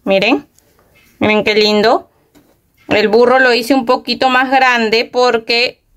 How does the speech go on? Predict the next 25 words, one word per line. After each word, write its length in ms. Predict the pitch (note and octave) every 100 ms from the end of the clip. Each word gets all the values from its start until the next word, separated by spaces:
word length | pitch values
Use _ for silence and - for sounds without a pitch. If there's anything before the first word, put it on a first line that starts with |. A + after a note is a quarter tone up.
| _ -
lo 200 | A3 A3+
quise 300 | B3 A#3 B3
hacer 280 | B3 B3 A#3+
así 280 | A#3 B3+
como 460 | A#3 B3 B3 B3+ -
el 200 | - A3+
tamaño 640 | A3+ A3+ A3+ A3+ A#3+ - _
que 120 | A#3
salen 360 | A3+ A#3 A#3 A#3
en 140 | A#3
la 160 | A#3 A#3
película, 680 | B3 B3 A#3 B3 A#3+ A#3+ A3+
que 140 | A3
gato 340 | G#3+ A3 A#3
es 120 | A3+ A3+
un 100 | A3
poco 240 | G#3+ A3
más 200 | G#3+ G#3+
pequeño, 640 | A#3 A3+ A#3+ A#3+ A#3 A#3
burro 280 | G#3+ A3 A3
es 100 | A3+
un 80 | A3+
poco 220 | G#3+ A3
más 220 | A3 A3+
grande. 640 | B3 A#3+ A#3 A3 A3+ C4+